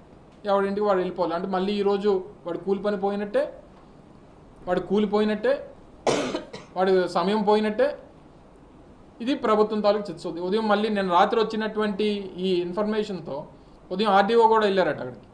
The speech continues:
ఆర్డీఓ మాత్రం వెళ్ళి ఏం చేస్తారు? పైనుంచి ప్రభుత్వం చిత్తశుద్ధి లేనప్పుడు కింద ఉన్నటువంటి వారు ఇది ఏం వ్యవహరిస్తారు వీళ్ళు?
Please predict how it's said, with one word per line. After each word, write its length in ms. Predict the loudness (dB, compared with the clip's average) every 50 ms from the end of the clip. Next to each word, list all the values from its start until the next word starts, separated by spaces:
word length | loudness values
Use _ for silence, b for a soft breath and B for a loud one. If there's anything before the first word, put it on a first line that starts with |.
| -20 -20 -20 -20 -20 -20 -20 -20 -20 -20 -20 -20 -20 -20 -20 -20 -20 -14 -2 0
ఆర్డీఓ 360 | 0 2 2 4 4 4 4
మాత్రం 240 | 4 2 0 0 -2
వెళ్ళి 200 | 0 0 0 0
ఏం 140 | 2 2
చేస్తారు? 520 | 0 0 2 0 -2 -2 -4 -8 -12 -18 -20 -20 -20 -20 -20 -20 -20 -20 -20 -20 -20 -20 -20 -20 -20 -20 -20 -20 -20 -20 -20 -20 -20 -20 -20 -20 -20 -20 -20 -20 -20 -20 -20 -20 -20 -20 -20 -20 -20 -20 -18 -6 -2
పైనుంచి 300 | 0 0 2 0 0 -2
ప్రభుత్వం 440 | 0 0 2 2 2 2 0 -2 0
చిత్తశుద్ధి 440 | 0 -2 -2 -4 -6 -6 -2 0 0
లేనప్పుడు 600 | 0 2 0 -2 -4 -4 -4 -4 -4 -4 -6 -8 -12 -18 -20 -20 -20 -20 -20 -20 -20 -20 -20 -20 -20 -20 -20 -20 -20 -20 -20 -20 -18 -4 -2
కింద 160 | 0 2 2
ఉన్నటువంటి 460 | 2 2 0 0 0 0 0 2 2
వారు 140 | 2 2 2
ఇది 260 | 0 0 0 0 2
ఏం 320 | 2 2 2 2 0 2
వ్యవహరిస్తారు 500 | 2 2 2 2 -2 -4 -4 -6 -6 -6
వీళ్ళు? 320 | -6 -10 -12 -14 -18 B